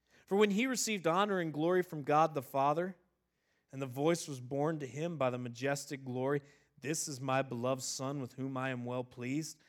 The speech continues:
we ourselves heard this very voice borne from heaven, for we were with him on the holy mountain.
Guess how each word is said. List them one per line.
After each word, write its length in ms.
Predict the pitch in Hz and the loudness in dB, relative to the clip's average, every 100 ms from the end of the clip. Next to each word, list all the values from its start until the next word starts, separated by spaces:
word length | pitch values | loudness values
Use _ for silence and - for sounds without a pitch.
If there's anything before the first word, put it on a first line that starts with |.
| _ - | _ -6
we 180 | 143 | 0
ourselves 520 | 170 160 - 151 139 127 | 0 0 -2 0 0 -4
heard 420 | - 151 156 156 | -4 0 0 -2
this 180 | 143 131 | -8 -4
very 300 | 135 139 135 | 0 0 0
voice 460 | 127 127 143 - - - 143 | -2 -2 -2 -4 -12 -20 -12
borne 380 | 127 143 160 | -4 0 0
from 200 | 165 147 | 0 -6
heaven, 400 | 120 135 135 151 - _ _ | -4 -2 -2 -4 -8 _ _
for 120 | 147 | -6
we 200 | 139 165 | 0 0
were 160 | 156 123 | 0 -2
with 380 | 113 147 160 | 0 0 0
him 260 | - 170 170 - | -2 -4 -4 -6
on 280 | 143 147 131 | -4 -4 -6
the 80 | |
holy 500 | 117 - 151 160 156 | -10 -12 -8 -6 -4
mountain. 420 | 151 139 143 127 | -4 -4 -6 -8